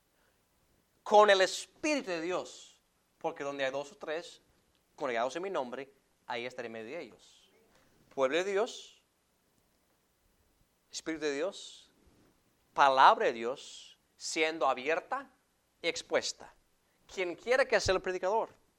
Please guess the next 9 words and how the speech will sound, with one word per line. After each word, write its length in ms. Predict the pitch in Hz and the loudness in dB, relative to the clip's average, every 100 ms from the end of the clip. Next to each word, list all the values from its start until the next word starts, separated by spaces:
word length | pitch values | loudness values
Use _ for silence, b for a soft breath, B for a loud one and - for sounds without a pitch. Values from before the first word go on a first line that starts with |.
| _ | _
ustedes 220 | - 269 | -4 -2
saben, 360 | - 190 165 98 _ _ _ _ | 2 2 2 -6 _ _ _ _
todos 240 | 240 302 | 4 6
los 140 | 330 269 | 4 2
que 120 | 220 | 0
predican 360 | - 208 254 214 | 0 0 0 2
detrás 180 | 220 | 0
del 140 | 180 175 | 0 2
púlpito 600 | 247 262 262 254 294 262 | 4 4 -2 0 0 0